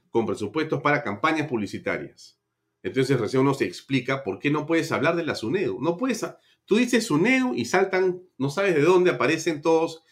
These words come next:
y te dicen que tú eres un contrarreformista, contrarreformista. ¿Por qué? ¿Por qué hay, digamos, cotos? ¿Por qué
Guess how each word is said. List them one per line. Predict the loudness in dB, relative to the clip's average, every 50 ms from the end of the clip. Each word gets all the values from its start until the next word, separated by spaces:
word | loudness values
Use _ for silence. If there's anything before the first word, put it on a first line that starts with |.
| _ _ _ _ -10
y | -8 -4
te | 0 2
dicen | 2 2 2 0 0 -2
que | -2 -2
tú | -2 -2
eres | -2 0 0
un | 0 0 0 2
contrarreformista, | 8 10 12 12 12 10 6 2 0 -2 -4 -4 -2 -2 -4 -4 -4 -6 -4 -4 -4 -4 -6 -8 _ _ _ _ _ _ _ _
contrarreformista. | 10 10 12 10 10 6 0 -4 -8 -8 -8 -8 -10 _ _ _ _ -6 -6 -4 -4 -4 -4 -6 -6 -8 -12 -18 _ _ _ -20 -20 -20 _ _ _ _ _ _ _ _ _ _ _ _ _ _
¿Por | -18 -18 -14
qué? | -12 -10 -10 -10 -10 -12 _ _ _ _ -20 -20 _ _ _ _ _ _ _ _ _ _ _
¿Por | -4 -4 -2 2
qué | 4 4 4 4 4
hay, | 4 4 4 2 0 -6 _ _ _ _ _ _ _ _ _ _ _ _ _ _
digamos, | -10 -4 0 0 2 2 0 0 -4 -4 -6 -12 _ _ _ _ _ _
cotos? | 6 8 8 8 6 2 -4 -6 -6 -10 -16 -16 -16 -18 -20 _ _ _ _ _ _ _ _ _ _ _ _ _ _ _ _ _ _
¿Por | 0 0 0 2 4
qué | 6 6 6 6 2 -2 -8 _